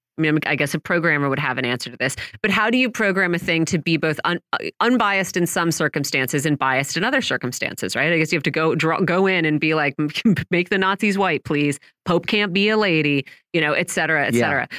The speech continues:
Speaker 1: But we are obviously not there. And so, I don't know, everybody just chill about A I. It's not
Speaker 2: Seriously.
Speaker 1: that cool. Like, wh-, the, what
Speaker 2: I
Speaker 1: human beings can do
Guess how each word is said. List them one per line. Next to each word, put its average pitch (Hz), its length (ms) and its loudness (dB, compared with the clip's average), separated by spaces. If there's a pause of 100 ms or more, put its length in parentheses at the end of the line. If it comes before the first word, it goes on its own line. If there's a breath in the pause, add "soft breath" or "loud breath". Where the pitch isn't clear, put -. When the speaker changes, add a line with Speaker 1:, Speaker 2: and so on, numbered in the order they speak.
(120 loud breath)
Speaker 1:
But 180 120 2
we 175 160 4
are 175 180 0
obviously 180 600 0
not 143 220 2
there. 151 560 0 (640)
And 202 160 2
so, 247 160 2
I 233 140 2
don't 277 160 2
know, 247 180 2
everybody 277 480 0
just 240 280 -6
chill 240 340 0
about 233 240 0
A 202 100 2 (100)
I. 190 200 2
It's - 160 -4
not 185 80 0
Speaker 2:
Seriously. 170 360 2
Speaker 1:
that 196 60 2
cool. 156 120 2
Like, 143 160 0
wh-, 202 300 0
the, 226 140 0 (220 loud breath)
what 440 180 2
Speaker 2:
I 339 40 -2
Speaker 1:
human 330 420 2
beings 247 360 2
can 226 220 0
do 196 420 2